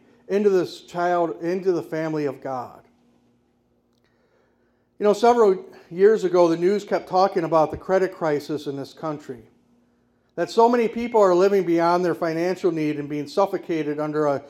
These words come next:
huge amount of credit card debt. Because, and they believed that this major financial crisis would eventually cripple our economy because people just couldn't get out of debt.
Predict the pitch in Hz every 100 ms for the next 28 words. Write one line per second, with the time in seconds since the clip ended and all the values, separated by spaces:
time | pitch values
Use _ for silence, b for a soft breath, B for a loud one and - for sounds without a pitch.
0 | B B - 220 240 185 175 175 185 175
1 | 185 185 180 175 180 151 135 147 127 98
2 | _ _ b b b - 170 196 170 165
3 | - 175 175 175 170 196 226 226 190 180
4 | 170 160 170 202 196 170 175 165 180 202
5 | 208 170 - 180 180 185 160 - 156 147
6 | 143 180 185 180 170 156 147 B B B
7 | B B - 226 233 190 170 156 151 -
8 | 185 180 165 143 139 139 160 147 196 196
9 | 180 165 165 190 170 165 147 139 131 131
10 | 135 117